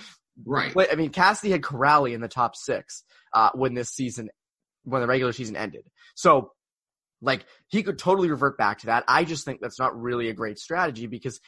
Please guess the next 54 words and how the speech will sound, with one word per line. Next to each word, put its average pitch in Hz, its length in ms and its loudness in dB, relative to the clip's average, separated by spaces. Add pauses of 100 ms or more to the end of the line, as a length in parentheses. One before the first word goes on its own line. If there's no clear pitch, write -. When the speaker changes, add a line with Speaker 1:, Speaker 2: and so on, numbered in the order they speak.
(180)
Speaker 2:
then 156 140 -2
you 147 120 0
just 143 240 -4
kind 143 240 -4
of 131 180 -2 (640)
lose 180 600 0 (100)
the 143 100 -4
stability 151 480 0
you 135 80 0
Speaker 1:
I - 120 4
think 147 160 4
Speaker 2:
had. 110 120 4
Speaker 1:
Kuraly's 107 460 2
on 101 140 -2
a 90 60 -10
checking 95 400 -4
line. 82 160 -10
I 120 60 0
mean, 113 160 0
I 117 180 0
think 113 260 -6
that's 107 200 -4
Speaker 2:
Oh, 277 260 8
Speaker 1:
the 180 100 6
Speaker 2:
absolutely. 180 580 2
Speaker 1:
Yeah, 156 140 4
Speaker 2:
Absolutely. 123 440 -2
Speaker 1:
yeah. 104 80 -8
Speaker 2:
Kuraly's 190 360 4
not 160 280 0
gonna 139 200 -2
be 135 80 2
in 127 80 0
the 117 80 -10
top 127 200 0
six - 420 -10 (120)
anytime 127 840 -2
soon. 101 340 -8
I 110 60 -6
mean, 117 100 -6
he, 139 160 -2
Speaker 1:
No. 98 160 -4 (220)
Speaker 2:
and, 160 160 4
and 170 120 2
that's 220 200 4
a 175 60 -2
whole 165 220 2
other 175 180 2
question, 131 300 -4
that 117 140 -4
fourth 123 300 -4
line. 147 240 2
I 120 80 -4
mean, 117 180 -6